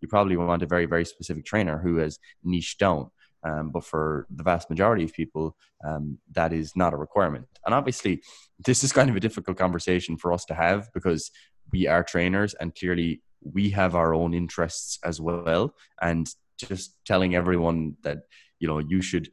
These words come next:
you know, avoid all these people who have these awful traits as trainers, like, does seem a bit <laughs> disingenuous. So that's not the purpose of this conversation, which is why I'm trying to bring this up and say that, you know, we're not saying that we are the best option.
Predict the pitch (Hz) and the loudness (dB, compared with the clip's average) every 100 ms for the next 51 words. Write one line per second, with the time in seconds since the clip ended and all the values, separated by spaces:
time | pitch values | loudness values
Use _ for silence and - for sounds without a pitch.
0 | _ _ - 80 80 80 87 87 90 87 | _ _ -8 -6 -4 -2 0 2 4 4
1 | 87 85 - 87 80 90 85 85 80 82 | 4 0 -4 -4 -2 2 2 2 0 0
2 | 87 87 78 - 85 85 82 - 92 92 | 0 0 -4 -2 -2 -2 -8 -4 -2 0
3 | 90 82 80 - _ _ _ 95 95 90 | -2 -2 -4 -4 _ _ _ 2 2 2
4 | 104 104 104 110 - 113 104 101 107 123 | 2 2 2 2 2 2 2 4 6 8
5 | 139 175 - - - - 110 117 - _ | 6 6 2 -6 -12 0 2 2 -2 _
6 | - 101 92 110 110 110 110 113 120 113 | 0 2 4 2 0 2 2 0 -2 -2
7 | 113 113 117 120 123 131 143 113 98 95 | 0 0 0 0 0 2 2 2 2 2
8 | 92 95 95 92 92 90 - 90 87 85 | 6 6 4 2 0 0 -2 0 0 2
9 | 98 - 87 - 90 80 76 - - - | 0 2 -2 4 4 4 -2 -6 -20 -20
10 | _ 82 85 82 - _ _ _ _ _ | _ 0 2 0 -4 _ _ _ _ _
11 | _ _ _ - _ _ - 92 87 - | _ _ _ -20 _ _ 0 4 4 4
12 | 95 87 85 87 85 85 80 87 - 82 | 2 2 2 2 2 2 2 -2 0 0
13 | 85 - - | 0 -4 -16